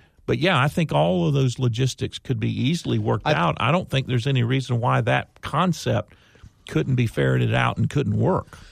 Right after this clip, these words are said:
Speaker 2: I, I thought, I just thought of one other part of the article. It even went as far as to suggest that they hold this in conjunction with the Senior Bowl because all of the N F L brass and scouts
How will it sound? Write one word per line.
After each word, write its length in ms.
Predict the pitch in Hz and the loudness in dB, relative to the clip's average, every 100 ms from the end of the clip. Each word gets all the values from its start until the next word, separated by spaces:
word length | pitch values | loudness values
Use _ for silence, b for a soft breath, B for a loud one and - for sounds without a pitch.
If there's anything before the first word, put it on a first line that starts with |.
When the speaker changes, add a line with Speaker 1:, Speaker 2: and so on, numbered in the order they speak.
| B 131 | B -2
Speaker 2:
I, 220 | 131 117 | -2 0
I 20 | |
thought, 180 | 135 135 | 0 2
I 40 | |
just 160 | 123 127 | 2 2
thought 100 | 135 | 2
of 80 | 120 | 2
one 140 | 117 | 2
other 120 | 120 | 0
part 220 | 113 117 107 | 0 -2 -2
of 40 | |
the 80 | 104 | -2
article. 340 | 104 101 107 | -4 -4 -6
It 140 | 131 131 | -2 0
even 260 | 165 170 | 0 2
went 160 | 156 135 | 0 0
as 100 | 117 | -2
far 300 | - 131 127 | -2 -2 0
as 100 | 117 | -2
to 100 | 120 | -4
suggest 580 | - 110 98 123 127 120 | -6 -6 -4 -2 0 -2
that 140 | 110 | -4
they 140 | - 110 | -4 -4
hold 260 | 127 131 | -2 -4
this 180 | 120 110 | -4 -4
in 140 | 120 110 | -4 -4
conjunction 560 | 107 98 123 - 117 | -4 -2 -4 -2 -4
with 140 | 104 - | -4 -6
the 60 | |
Senior 360 | - 151 151 101 | -6 -4 -4 -4
Bowl 240 | 104 98 | -4 -4
because 320 | 104 101 104 | -4 -4 -6
all 240 | - 131 143 | -4 -2 -2
of 60 | 113 | -2
the 100 | 117 | -2
N 100 | 113 | -2
F 140 | - | -4
L 100 | 101 | -6
brass 440 | 98 117 117 110 | -4 -2 -2 -4
and 160 | - 98 | -6 -8
scouts 440 | - 120 110 - | -6 -6 -6 -8